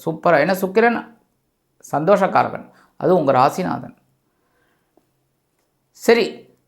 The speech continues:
இந்த இருபத்தெட்டு நாட்களும் சுக்கிர பகவானின்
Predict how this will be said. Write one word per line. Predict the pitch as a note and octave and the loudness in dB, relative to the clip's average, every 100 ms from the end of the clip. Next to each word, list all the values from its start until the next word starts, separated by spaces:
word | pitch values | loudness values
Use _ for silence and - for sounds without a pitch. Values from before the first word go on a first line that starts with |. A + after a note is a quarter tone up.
| - | 0
இந்த | B3 B3+ G3 | 4 6 8
இருபத்தெட்டு | A3 C#4+ D#4+ C#4+ A3 A3+ G#3 | 6 6 6 4 4 4 4
நாட்களும் | A3+ A3+ G3+ C#3+ F2+ - _ _ _ _ _ _ _ - | 4 4 2 2 -2 -10 _ _ _ _ _ _ _ -8
சுக்கிர | F#3+ F#3+ D4+ | -8 0 2
பகவானின் | D4+ A#3+ A#3+ A3 G#3+ A#3 - | 4 6 6 6 4 0 -4